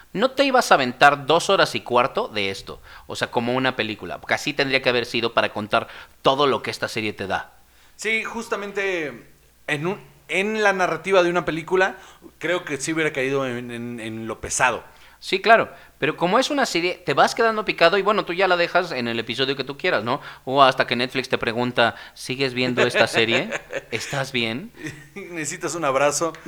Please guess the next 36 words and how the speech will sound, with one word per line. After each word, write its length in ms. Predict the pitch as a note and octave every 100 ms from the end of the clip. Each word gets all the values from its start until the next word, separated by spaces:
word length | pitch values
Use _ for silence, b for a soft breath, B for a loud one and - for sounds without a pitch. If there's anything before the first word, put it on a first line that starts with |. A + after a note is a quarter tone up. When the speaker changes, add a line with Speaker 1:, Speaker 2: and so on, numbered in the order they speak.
| C#3
Speaker 1:
Porque 220 | D#3+ G3
en 80 | G#3
esta 180 | B3+ B3
serie 240 | A#3 A3
sí, 320 | G3 G#3+ G3+
a 60 | D#3
lo 60 | D3+
mejor 200 | F3 G3
sí 140 | G#3+
necesitas 500 | G3+ E3+ F3 F3 -
un 80 | E3
abrazo, 380 | C#3 D3 C#3+ G#2+
la 80 |
verdad. 280 | G#2+ A#2 A#2+ B B B B
Speaker 2:
Está 260 | - - B3
muy 140 | D4
chingón, 320 | A#3+ G#3+ G#3+
está 180 | F3+ G#3
muy 100 | G#3
chingón 420 | - F3+ F3 F3+ -
esta 340 | D#3 - E3
nueva, 640 | D3+ D3+ D#3+ D#3 C#3+ B2+ -
eh, 160 | A#2 A2+
tendencia 840 | B2 A#2+ C3+ D#3+ D#3+ - D#3+ F#3 b b b b A2+
de 120 | C3
hacer 240 | C3 F3
series 340 | F3 F#3 F#3 D#3
de 60 |
veinte 300 | C#3 D#3 E3
minutos, 840 | C#3 C3 D3+ E3+ F3+ G3 - - -
eh, 180 | B2+ B2
de 300 | A#2+ A#2 -
capítulos 440 | C3 D3+ F3 C3+
de 60 | C3+
veinte 200 | D3 D3+
minutos 520 | C3+ C#3+ F3+ G3